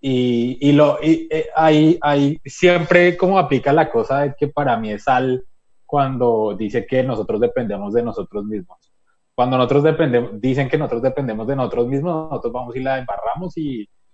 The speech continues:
terminamos haciendo, pues, el, el ridículo y no, eh, si, yo le tengo una prevención a ese tipo de partidos o a la gente que a la ligera también va diciendo que solo dependemos de nosotros porque no, no, no ha resultado bien, y siento que siempre en esa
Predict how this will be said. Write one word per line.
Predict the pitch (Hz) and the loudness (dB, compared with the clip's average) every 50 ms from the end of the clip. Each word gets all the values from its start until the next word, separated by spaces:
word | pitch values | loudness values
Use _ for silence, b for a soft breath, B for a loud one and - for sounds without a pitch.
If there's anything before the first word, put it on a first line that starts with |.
| _ _ _ | _ _ _
terminamos | - 120 120 120 117 107 107 104 104 101 127 | -6 -6 -4 -4 -6 -6 -6 -6 -6 -4 -4
haciendo, | 127 120 - 120 110 104 107 107 - | -4 -4 -4 -6 -6 -6 -8 -8 -6
pues, | - 120 117 110 104 - - - - - - _ _ _ - | -6 -4 -4 -4 -6 -8 -14 -20 -20 -20 -20 _ _ _ -10
el, | 120 120 123 - 123 | -8 -8 -8 -6 -6
el | 120 113 | -6 -6
ridículo | 113 113 107 107 123 127 123 - 165 170 175 180 | -6 -6 -6 -6 -6 -8 -4 -2 -2 0 0 0
y | 160 143 | -2 -2
no, | 123 117 117 110 113 113 110 113 117 113 113 113 - _ _ _ - - - - _ | -4 -6 -6 -6 -6 -6 -4 -4 -6 -6 -8 -10 -16 _ _ _ -20 -20 -20 -20 _
eh, | - - - 123 - | -16 -16 -16 -18 -20
si, | - - 160 151 139 - 151 | -10 -8 -8 -8 -6 -6 0
yo | 135 170 170 | 2 4 4
le | 180 175 | 6 6
tengo | 180 185 180 185 | 4 2 2 2
una | 190 190 185 180 | 2 2 0 0
prevención | - 190 196 185 180 160 139 120 135 135 135 143 | 2 2 2 2 2 0 -2 -2 -2 -2 -2 -4
a | 139 | -4
ese | - 156 | -4 -6
tipo | 143 - 151 135 - 156 | -4 -4 -4 -2 -2 -2
de | 156 | -2
partidos | 151 - 151 - - - 117 120 120 110 | 0 -2 -2 -2 -4 -4 -4 -4 -2 -2
o | 127 131 | -2 -4
a | |
la | 139 139 113 | -4 -4 -6
gente | 104 101 - - - | -8 -12 -14 -16 -10
que | - 127 | -8 -8
a | |
la | 127 127 127 | -6 -6 -6
ligera | 123 123 107 - 110 101 98 - | -8 -8 -8 -8 -10 -10 -10 -10
también | - 117 117 107 98 | -12 -12 -10 -12 -10
va | 98 104 107 | -8 -8 -8
diciendo | 107 107 - - - 117 110 110 - | -8 -8 -10 -14 -16 -14 -14 -14 -12
que | - 110 | -12 -12
solo | - 104 92 98 101 | -12 -12 -14 -14 -16
dependemos | 104 - - 110 98 95 95 95 92 90 92 92 107 | -14 -12 -14 -12 -12 -14 -16 -18 -20 -20 -18 -16 -14
de | 110 | -14
nosotros | 107 104 98 _ _ _ - - _ | -14 -18 -20 _ _ _ -20 -20 _
porque | - 147 143 _ - 180 | -18 -18 -16 _ -16 -16
no, | 185 190 185 208 208 - _ _ _ _ _ _ _ _ _ _ _ - | -14 -14 -14 -14 -14 -16 _ _ _ _ _ _ _ _ _ _ _ -10
no, | 117 117 123 127 127 127 | -6 -4 -4 -2 -4 -2
no | 135 139 139 | 0 2 2
ha | 143 | 4
resultado | 139 147 147 135 160 156 139 - 117 113 110 113 123 | 4 4 4 4 2 0 0 0 -2 0 0 2 2
bien, | 123 135 147 165 180 | 2 0 0 0 -2
y | 143 127 | -6 -6
siento | - - 135 127 123 139 131 | -4 -6 -6 -4 -4 -4 -2
que | 165 156 | -2 -4
siempre | 147 - 151 147 147 147 143 156 156 | -4 -2 -4 -4 -4 -4 -2 -2 -2
en | 156 151 | -2 -4
esa | 156 143 - 156 147 147 147 147 | -6 -6 -4 -4 -4 -4 -4 -6